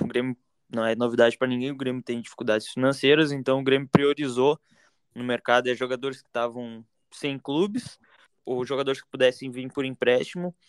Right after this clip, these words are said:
ou aquele tipo de negócio que tu compra cinquenta por cento dos direitos econômicos e o jogador vem em definitivo.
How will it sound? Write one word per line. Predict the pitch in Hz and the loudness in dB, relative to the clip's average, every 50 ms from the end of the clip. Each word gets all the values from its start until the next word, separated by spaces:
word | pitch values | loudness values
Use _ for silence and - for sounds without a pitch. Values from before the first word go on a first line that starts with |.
| _ _ _ _ _ - | _ _ _ _ _ 0
ou | - 156 175 185 185 | 4 6 6 6 6
aquele | 185 185 - 175 175 175 | 4 2 -2 -8 -8 -8
tipo | 165 - - - 165 | -12 -14 -18 -16 -12
de | 151 156 | -8 -6
negócio | 151 151 139 120 131 131 139 - - | -4 -2 2 4 4 4 4 2 -4
que | - 135 127 123 120 113 - _ _ - - _ _ | -4 -4 -2 -2 -4 -4 -6 _ _ -20 -20 _ _
tu | - - 120 117 - | -12 -10 -10 -6 0
compra | - 135 135 135 135 131 127 | 2 4 4 4 4 2 2
cinquenta | - - 127 123 151 156 151 - | 2 2 0 4 4 4 4 2
por | - - - | 0 0 2
cento | - 139 131 123 | 2 2 2 4
dos | 123 123 117 | 4 2 4
direitos | 120 123 117 120 123 - - | 6 4 4 4 2 0 -2
econômicos | 120 117 - 117 120 123 127 139 143 131 - 139 | -4 -2 0 0 2 2 2 2 0 -2 -10 -12
e | 135 | -6
o | |
jogador | 127 139 135 135 131 131 131 131 | 0 0 2 2 2 2 2 0
vem | 123 135 135 | 0 -4 -10
em | 135 | -8
definitivo. | 135 131 - - 135 143 135 - - 131 120 110 - | -8 -6 -6 -6 -6 -6 -8 -6 -2 0 0 0 -2